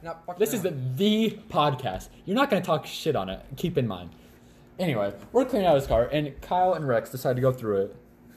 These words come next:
Speaker 2: Well, w-, eventually we leave Rex because he takes way too long. So we go, what happened? I don't remember what happened at Kyle's.
Speaker 1: I don't know.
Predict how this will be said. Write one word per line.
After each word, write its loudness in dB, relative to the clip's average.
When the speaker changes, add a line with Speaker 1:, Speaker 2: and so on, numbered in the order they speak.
Speaker 2:
Well, 4
w-, -6
eventually 6
we 2
leave 2
Rex 0
because -4
he -4
takes -6
way 0
too -8
long. -6
So 4
we -2
go, 4
what 0
happened? -4
I -14
don't -2
remember 0
what -8
happened -4
at -10
Kyle's. -10
Speaker 1:
I -6
don't -6
know. -6